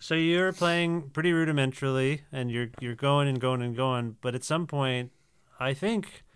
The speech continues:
I was just talking to you before we started about a breakthrough moment I just had on guitar recently, where I was like,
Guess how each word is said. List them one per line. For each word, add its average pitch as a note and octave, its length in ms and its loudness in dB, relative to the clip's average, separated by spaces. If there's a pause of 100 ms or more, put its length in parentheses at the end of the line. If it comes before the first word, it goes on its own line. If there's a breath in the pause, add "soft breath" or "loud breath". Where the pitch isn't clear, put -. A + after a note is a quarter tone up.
(180 soft breath)
I D#3 100 4
was F3+ 80 4
just D3 140 -2
talking C#3 280 4
to B2 60 0
you A#2 80 0
before A2+ 260 -2
we A2 100 -2
started A2+ 380 -2
about A2 300 -4
a A#2+ 80 -6
breakthrough A#2 440 -2
moment A2+ 280 0
I A2+ 140 0
just A2 180 -4
had A2 160 0
on G#2+ 80 -2
guitar G#2+ 320 -2
recently, A2 420 -6
where A2 160 -4
I A2 80 0
was A2 160 -4
like, A2+ 260 -4